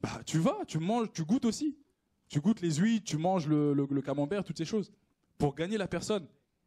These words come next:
Faut pas te dire, « Ah non, moi je suis en, moi je suis par exemple congolais, je mange que le, la semoule, je mange que le kwanga, tout ça. » Non. Non, non, non.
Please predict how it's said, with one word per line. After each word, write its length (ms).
Faut 100
pas 120
te 100
dire, « 240
Ah 120
non, 140
moi 160
je 60
suis 80
en, 140
moi 180
je 120
suis 200
par 140
exemple 340
congolais, 460
je 80
mange 220
que 100
le, 340
la 140
semoule, 420
je 100
mange 220
que 80
le 200
kwanga, 420
tout 120
ça. » 240
Non. 220
Non, 200
non, 120
non. 200